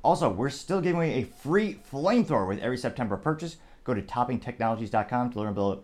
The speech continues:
bit more. And of course, you can mount it to an A R fifteen like all awesome accessories should be able to.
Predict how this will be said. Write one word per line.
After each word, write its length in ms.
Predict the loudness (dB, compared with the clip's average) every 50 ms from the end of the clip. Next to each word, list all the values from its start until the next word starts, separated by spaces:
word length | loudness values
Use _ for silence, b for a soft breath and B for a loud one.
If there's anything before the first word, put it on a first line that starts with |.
| -6 -4
bit 220 | -4 -2 -2 0
more. 320 | 2 2 4 2 2 B B B B B B -2
And 80 | -2
of 60 | 0
course, 260 | 2 2 2 2 0 -2
you 60 | -6
can 300 | -6 -6 -4 -4 -2 2
mount 200 | 2 2 2 2
it 120 | 0 -4 -4
to 100 | -4 -4
an 80 | -2
A 120 | 0 0 0
R 100 | 0 2
fifteen 460 | 0 -2 -4 -4 -4 -4 -2 -4 -4 B B B B -6
like 160 | -4 -4 0 2
all 180 | 2 2 4
awesome 300 | 2 2 0 0 -2 -6
accessories 500 | -4 -4 -4 -4 -4 -4 -4 -4 -4 -8 -12
should 160 | -12 -10 -8 -4
be 120 | -2 -2
able 140 | -2 -2 -2
to. 240 | -4 -8 -10 -10